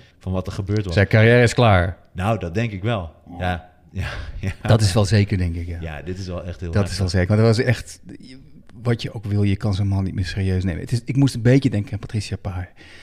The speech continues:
Speaker 2: Dat, niet dat dat een legal analyst was, maar dat je niet meer naar iemand kan kijken zonder dat ook mee te nemen.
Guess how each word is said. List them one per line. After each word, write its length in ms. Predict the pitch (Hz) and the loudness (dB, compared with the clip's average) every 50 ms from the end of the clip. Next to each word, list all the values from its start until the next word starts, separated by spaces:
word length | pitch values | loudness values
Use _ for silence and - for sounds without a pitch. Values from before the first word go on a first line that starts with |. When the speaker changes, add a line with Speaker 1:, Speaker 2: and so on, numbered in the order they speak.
| - - - - - | -20 -20 -20 -20 -16
Speaker 2:
Dat, 300 | - - 120 104 101 - | -6 -2 -2 -2 -2 0
niet 160 | 117 113 117 113 | 2 2 4 4
dat 120 | 120 - | 4 2
dat 140 | 120 110 - | 2 0 0
een 180 | 110 107 101 | 2 2 4
legal 320 | 98 110 110 104 107 101 - | 6 6 6 6 4 2 4
analyst 420 | 107 107 110 110 110 107 101 - | 4 4 6 6 4 4 2 0
was, 280 | - 104 101 98 - - | 0 0 0 0 0 -2
maar 320 | - 107 107 104 95 107 | 0 2 2 2 2 2
dat 180 | 113 113 104 - | 2 2 2 2
je 100 | 117 110 - | -2 -6 -2
niet 300 | - 117 117 123 131 127 | 2 4 4 4 4 2
meer 180 | 135 127 117 110 | 0 -2 -2 -2
naar 120 | 107 107 | -2 -4
iemand 220 | - 110 104 101 | -4 -6 -8 -8
kan 120 | - 107 98 | -8 -10 -8
kijken 340 | - 113 110 107 104 - - | -4 -2 -2 -2 -2 -4 -6
zonder 360 | - 113 113 104 104 95 104 | -2 0 0 0 0 -2 -2
dat 220 | - 104 104 - | -2 -2 -2 -2
ook 200 | - 117 101 - | -6 -8 -6 -2
mee 180 | 104 98 110 110 | -2 -2 -2 -2
te 120 | - 98 | -4 -8
nemen. 320 | 90 87 87 90 92 101 | -10 -10 -10 -10 -12 -14